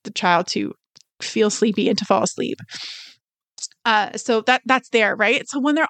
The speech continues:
are other things that maybe aren't great in place around sleep,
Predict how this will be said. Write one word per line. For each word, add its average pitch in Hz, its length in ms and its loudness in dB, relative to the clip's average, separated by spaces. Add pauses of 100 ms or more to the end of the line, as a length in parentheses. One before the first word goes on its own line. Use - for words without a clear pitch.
are 339 320 4
other 247 240 2
things 254 300 0
that - 100 -6
maybe 226 260 0
aren't 226 200 -2 (560)
great 202 720 0
in 214 140 4
place 214 300 0
around 196 280 0
sleep, 277 360 0